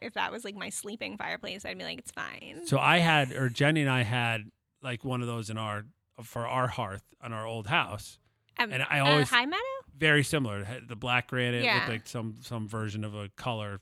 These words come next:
Speaker 2: like, uh, grain to it.
Speaker 1: Yeah.
Speaker 2: And I ha-, I always hated it.
Speaker 1: Mm-hmm.
Speaker 2: And I wanted to put something on top of it. And I wanted to convince the, the, our client at that building to maybe do the same.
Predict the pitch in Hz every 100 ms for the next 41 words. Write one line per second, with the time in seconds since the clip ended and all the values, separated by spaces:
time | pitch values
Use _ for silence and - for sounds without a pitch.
0 | - 107 - _ _ _ _ _ 135 -
1 | 107 95 120 120 113 104 92 90 - 220
2 | - - 107 113 - - 123 143 135 -
3 | 120 98 87 - - 214 220 208 240 117
4 | 120 113 110 - 117 - _ - 123 113
5 | 98 117 113 98 95 - 113 123 120 107
6 | 113 113 113 - 104 104 131 107 120 113
7 | 127 110 95 98 110 139 135 117 107 104
8 | 120 117 107 101 98 98 - 107